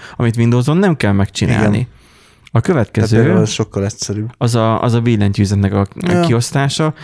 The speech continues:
Speaker 1: Ezt már mondjuk el is tüntethetném, mert ez nem kell, mert ez mindig hu-, Hungarian V nem marad,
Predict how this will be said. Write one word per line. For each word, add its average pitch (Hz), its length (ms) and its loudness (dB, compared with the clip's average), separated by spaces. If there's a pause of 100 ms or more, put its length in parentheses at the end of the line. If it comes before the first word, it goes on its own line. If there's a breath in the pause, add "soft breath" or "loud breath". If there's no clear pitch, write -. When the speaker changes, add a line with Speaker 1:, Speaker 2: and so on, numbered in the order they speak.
(160 loud breath)
Speaker 1:
Ezt 156 240 -2
már 156 140 0
mondjuk 151 220 2
el 156 80 0
is 127 100 0
tüntethetném, 110 680 0
mert 110 180 2
ez 110 100 0
nem 117 220 0
kell, 104 300 0
mert 104 320 0
ez 110 80 -2
mindig 107 280 0
hu-, - 240 -4
Hungarian 101 560 2
V 98 40 2
nem 98 240 2
marad, 113 380 0